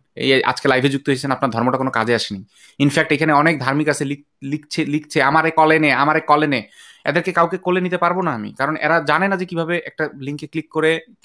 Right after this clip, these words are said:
একটা ইনস্ট্রাকশন ফলো করে এখানে জয়েন হতে হবে, এই জিনিসটা ওরা বুঝতে পারছে না। ওদের ধর্ম এখানে বৃথা, ওদের ধর্ম এখানে ওদেরকে কোনোভাবেই হেল্প করতে পারছে না এখানে যুক্ত হইতে,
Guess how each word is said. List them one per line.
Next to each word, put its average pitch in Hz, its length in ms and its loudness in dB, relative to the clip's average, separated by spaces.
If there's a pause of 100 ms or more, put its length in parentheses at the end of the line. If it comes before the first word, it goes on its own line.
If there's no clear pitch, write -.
(120)
একটা 147 160 -8
ইনস্ট্রাকশন 151 440 -6
ফলো 139 220 0
করে 151 240 0 (400)
এখানে 147 180 -4
জয়েন 147 200 2
হতে 147 140 0
হবে, 147 140 2
এই 143 60 0
জিনিসটা 147 220 0
ওরা 147 100 0
বুঝতে 147 220 -4
পারছে 131 240 -4
না। 101 120 -12 (440)
ওদের 160 240 4
ধর্ম 156 280 4
এখানে 165 220 0
বৃথা, 147 240 -2
ওদের 139 160 -4
ধর্ম 147 200 -4
এখানে 160 200 -2
ওদেরকে 160 300 -6
কোনোভাবেই 180 360 2
হেল্প 170 160 -2
করতে 175 180 -6
পারছে 147 240 -4
না 113 80 -4
এখানে 131 180 -6
যুক্ত 123 240 -10
হইতে, 107 180 -10